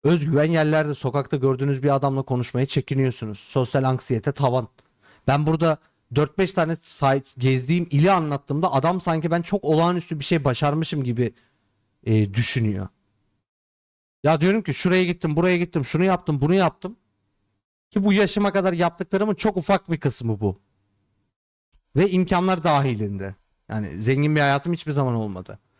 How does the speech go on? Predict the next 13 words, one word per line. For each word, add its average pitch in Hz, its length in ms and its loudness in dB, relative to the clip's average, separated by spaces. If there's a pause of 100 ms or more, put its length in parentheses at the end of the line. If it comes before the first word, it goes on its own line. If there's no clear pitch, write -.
(220)
Ve 131 40 0
çocuk 190 380 0
sanki 233 300 0
ben 233 180 0
olağanüstü 214 640 2
bir 180 60 -2
şey 196 180 0
yapmışım 196 480 -2
gibi 170 200 -4
"Salla 180 520 2
abi, 160 220 0
salla 160 360 0
abi." 160 360 0